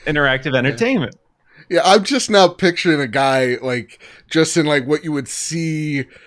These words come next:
Speaker 2: a pizzeria, like, <laughs> figure. White, white, you know, cooking cloak, big hat, running PlayStation or Sony Pictures.
Speaker 1: <laughs>
Speaker 2: I think you're right there, too. I think financially, yeah, they're like, "We can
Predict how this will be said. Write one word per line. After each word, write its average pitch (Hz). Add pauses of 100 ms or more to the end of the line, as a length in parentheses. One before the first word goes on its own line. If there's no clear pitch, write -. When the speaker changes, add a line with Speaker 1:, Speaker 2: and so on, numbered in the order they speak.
(120)
Speaker 2:
a 135
pizzeria, 139
like, 120
<laughs> -
figure. 110
White, 147 (640)
white, 156
you 160
know, 131
cooking 147
cloak, 143 (500)
big 151
hat, 135 (960)
running 139 (300)
PlayStation 139
or 135
Sony 139
Pictures. 135 (260)
Speaker 1:
<laughs> -
Speaker 2:
I 165
think 170
you're 160
right 135
there, 120
too. 95 (160)
I 120
think 131
financially, 139
yeah, 98
they're 101
like, 95
"We 160
can 82